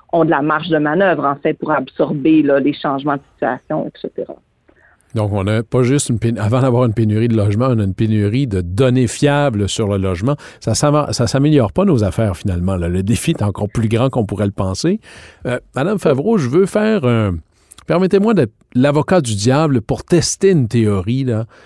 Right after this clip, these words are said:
Speaker 2: Clairement, quand on, on regarde, que ce soit les, les publicités, l'espèce de discours ambiant,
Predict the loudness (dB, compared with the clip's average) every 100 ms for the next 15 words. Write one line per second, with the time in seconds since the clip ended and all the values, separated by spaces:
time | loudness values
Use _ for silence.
0 | -20 -20 _ _ -12 0 4 4 4 2
1 | 2 0 -2 -4 -4 -4 -4 -4 -4 -2
2 | 0 2 0 2 0 0 -2 -4 -6 -6
3 | -6 -4 -4 -4 -6 -10 -6 -4 0 -2
4 | -2 -6 0 2 4 2 0 -4 -4 -4
5 | -2 -6 -6 -8 -2 0 2 0 -4 -4
6 | -2 0